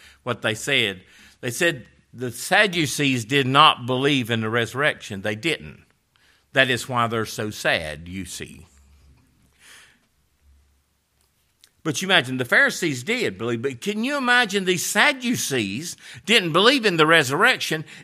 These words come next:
and Paul and Peter is preaching what? The resurrection. They said, "We don't believe it." They were, they more, were the more liberal, the more broad-minded.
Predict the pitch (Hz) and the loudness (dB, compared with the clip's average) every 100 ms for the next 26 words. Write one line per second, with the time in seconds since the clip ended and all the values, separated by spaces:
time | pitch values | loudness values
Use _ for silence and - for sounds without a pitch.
0 | - 180 165 - 226 285 262 - 170 165 | 2 2 2 0 4 6 8 6 4 2
1 | 135 - 226 285 240 160 131 190 - - | -4 -6 -2 0 2 2 4 2 0 0
2 | 240 277 - 180 147 143 131 - - - | 0 0 0 -2 2 4 2 0 -16 0
3 | 175 165 175 135 170 202 247 - 113 82 | 4 8 8 8 4 4 2 0 -8 -8
4 | 71 _ _ _ _ _ _ _ _ _ | -14 _ _ _ _ _ _ _ _ _
5 | _ _ _ _ _ _ _ _ 107 104 | _ _ _ _ _ _ _ _ -10 -4
6 | 131 214 214 107 92 117 123 180 254 240 | -2 -2 -2 -6 -8 -10 -2 0 0 2
7 | 214 160 - - - 196 233 240 220 202 | 2 0 -6 -20 -8 0 0 2 0 0
8 | 185 214 185 180 175 170 147 - 151 196 | 2 2 4 0 0 -2 -2 -4 -2 -2
9 | 131 107 82 - _ _ _ _ 131 185 | -2 -6 -10 -18 _ _ _ _ -4 -2
10 | 202 202 165 123 127 175 190 180 139 147 | -2 0 -2 -4 0 4 4 4 4 6
11 | 147 123 101 90 - | 8 6 0 -12 -16